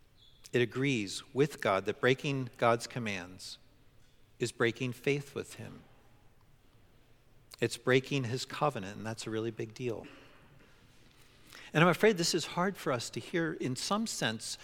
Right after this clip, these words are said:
because of the world that we live in. Our world doesn't see things that way. If you've been reading the Dale Ralph Davis commentary that I recommended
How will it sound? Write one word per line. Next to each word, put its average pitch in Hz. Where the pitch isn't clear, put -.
because 180
of 156
the 151
world 160
that 170
we 151
live 160
in. 101
Our 156
world 165
doesn't 160
see 180
things 95
that 90
way. 90
If 185
you've 190
been 170
reading 170
the 147
Dale 147
Ralph 139
Davis 135
commentary 147
that 131
I 127
recommended 131